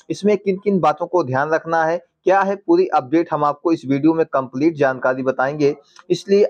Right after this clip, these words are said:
आप लोग हमारे साथ अंत तक अवश्य जुड़े रहिएगा। उसके साथ साथियों, यदि आप लोग चैनल पे नए हैं तो आप लोग प्लीज चैनल को सब्सक्राइब करके हमारे साथ जुड़ सकते हैं, क्योंकि चैनल पे हम आपको फार्मेसी से जुड़ी हर एक अपडेट समय समय पर प्रोवाइड कराते रहते हैं,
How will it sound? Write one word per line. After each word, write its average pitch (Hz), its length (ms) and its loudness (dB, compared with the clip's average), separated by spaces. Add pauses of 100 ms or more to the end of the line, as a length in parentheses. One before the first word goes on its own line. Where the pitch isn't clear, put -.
आप 147 240 2
लोग 170 160 0
हमारे 139 240 0
साथ 135 340 -2
अंत 143 240 -4
तक 139 180 -2
अवश्य 127 300 -2
जुड़े 147 260 4
रहिएगा। 123 520 2 (280)
उसके 190 220 -2
साथ 180 200 0
साथियों, 196 440 -2
यदि 196 300 0
आप 175 220 0
लोग 160 140 0
चैनल 151 260 -2
पे 147 180 0
नए 156 260 0
हैं 180 220 -2 (260)
तो 170 40 4
आप 170 220 0
लोग 175 180 -2
प्लीज 180 260 2
चैनल 175 260 2
को 170 140 -2
सब्सक्राइब 151 520 -2
करके 165 220 0
हमारे 143 240 0
साथ 131 200 0
जुड़ 151 200 -4
सकते 170 300 -2
हैं, 175 180 2 (380)
क्योंकि 208 260 0
चैनल 202 260 0
पे 202 140 2
हम 170 200 0
आपको 175 260 -2
फार्मेसी 165 520 -2
से 190 140 0
जुड़ी 151 380 2
हर 185 140 2
एक 190 160 -2
अपडेट 151 320 2
समय 160 260 -2
समय 151 220 0
पर 139 140 -2
प्रोवाइड 139 440 0
कराते 160 300 2
रहते 170 220 0
हैं, 180 200 2